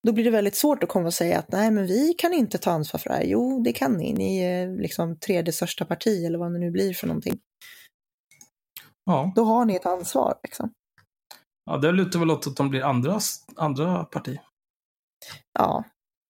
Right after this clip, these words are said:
Speaker 2: För
Speaker 1: det är inte
Speaker 2: det är
Speaker 1: alls
Speaker 2: jättebra
Speaker 1: omöjligt.
Speaker 2: för Moderaterna.
Speaker 1: <laughs> Det blir ju så. Jag förstår inte att de inte lär sig. Så fort de börjar flörta med S D så sjunker de ju, liksom.
Speaker 2: Mm.
Speaker 1: Det är, vad är det, typ tredje gången de är inne på det där nu eller något sånt.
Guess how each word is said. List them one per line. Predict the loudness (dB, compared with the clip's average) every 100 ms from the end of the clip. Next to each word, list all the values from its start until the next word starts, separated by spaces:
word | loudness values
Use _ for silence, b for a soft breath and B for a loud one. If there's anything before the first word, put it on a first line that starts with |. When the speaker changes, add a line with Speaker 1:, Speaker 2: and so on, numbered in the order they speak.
| -12
Speaker 2:
För | -4 0
Speaker 1:
det |
är | 0
inte | 0 0
Speaker 2:
det |
är | 0
Speaker 1:
alls | 0
Speaker 2:
jättebra | 0 0 0
Speaker 1:
omöjligt. | 0 0 0
Speaker 2:
för | 0
Moderaterna. | -2 0 -2 -2 -6 -8
Speaker 1:
<laughs> | _ _ _ _ _ -20 -20 _ -16 B B -14 B -20 _ _ B -6 -6 B B 0
Det |
blir | 2 4 4
ju | 4
så. | 2
Jag | 2
förstår | 0 2 2
inte | 0 0
att |
de | 2
inte | 2 2
lär | 2 2 0
sig. | 0 0
Så | 0
fort | 0
de | 2
börjar | 2 2
flörta | 0 -2 0
med | 0
S | 0 0
D | -2 0
så | 0
sjunker | 0 0 -2 -2
de | -2 -2
ju, | -4
liksom. | -6 -4 -4 0
Speaker 2:
Mm. | 4 4 2 0 B B B _ _
Speaker 1:
Det | 0
är, | 4
vad | 4
är |
det, | 2
typ | 0 -2
tredje | 2 2 4 2
gången | 4 4 4
de | 2
är | 2
inne | 2 0
på | -2
det | 0
där | 0
nu | 0
eller | -2 -4 -4
något | -6
sånt. | -4 -6 -8